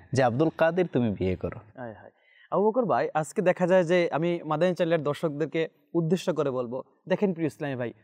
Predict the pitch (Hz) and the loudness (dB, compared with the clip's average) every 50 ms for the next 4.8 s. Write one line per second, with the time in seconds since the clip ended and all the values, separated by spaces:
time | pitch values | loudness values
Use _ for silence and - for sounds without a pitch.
0 | _ _ _ - 170 180 - - 254 254 226 196 190 208 156 143 127 - - 170 | _ _ _ -2 -2 -2 -2 0 0 2 4 4 4 4 2 2 0 0 0 -2
1 | 139 117 - - - 131 120 - - _ _ _ - 156 160 - 208 - 165 170 | 0 0 -2 -6 -12 -14 -14 -16 -20 _ _ _ -4 -2 0 0 2 2 2 0
2 | - - - 208 190 185 185 190 175 151 165 151 - - 185 - 180 151 - - | 0 0 0 2 4 4 2 2 2 2 2 2 0 -2 -2 0 0 0 0 -2
3 | _ _ _ _ 165 165 165 170 175 - 185 180 180 170 170 180 156 - - 165 | _ _ _ _ 0 0 2 0 0 0 2 2 2 4 4 2 2 2 -2 -2
4 | 151 143 160 170 180 160 143 143 151 190 190 196 190 160 139 147 | 0 2 2 2 2 2 2 2 2 2 4 4 2 2 2 0